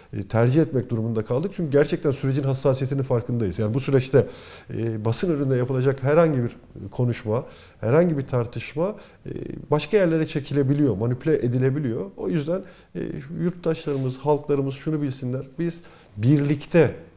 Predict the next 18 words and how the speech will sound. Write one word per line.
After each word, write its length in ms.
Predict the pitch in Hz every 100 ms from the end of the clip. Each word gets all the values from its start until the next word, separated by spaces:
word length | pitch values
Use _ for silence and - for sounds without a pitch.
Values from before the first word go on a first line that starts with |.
| _ _
birlikte 600 | 120 139 131 - 151 175
bir 140 | 147 135
değerlendirme 520 | 131 131 127 123 123
süreci 300 | 123 120 107
içerisindeyiz. 540 | 107 123 131 185 175
Bizim 180 | 151 170
siyaset 380 | - 139 127 160
yapış 240 | 147 143
tarzımız 360 | - 135 135 135
açısından 480 | 131 - 165 208 160
da 80 | 104
zaten, 360 | 147 147 127 - - - - -
e, 160 | 107 104 107 -
halktan 500 | - 127 117 - 156
gizli, 460 | 135 135 127 131 120 - -
halka 500 | 104 110 - 135 135 -
sorulmadan, 840 | - - 127 127 151 147 117 101 92
tartışılmadan, 840 | 110 - - 156 151 135 104